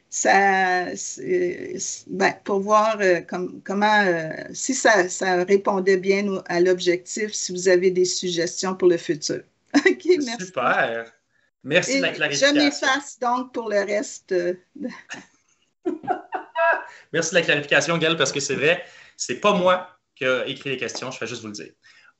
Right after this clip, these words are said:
Speaker 2: Ok, on est parti. Alors, le premier jeu, ce sera une question à la fois.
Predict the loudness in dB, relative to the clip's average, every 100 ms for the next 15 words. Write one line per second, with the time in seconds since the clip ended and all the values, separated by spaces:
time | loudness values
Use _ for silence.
0 | _ 4 4 0 2 6 6 4 -2 _
1 | _ -4 -4 -4 -6 -8 -12 _ _ 0
2 | 2 4 2 -2 -10 -14 -6 -4 -4 -6
3 | -8 -14 -18 _ _ _ -20 -14 -6 -6
4 | -4 -4 -2 -2 -2 -2 0 -2 -2 -6
5 | -6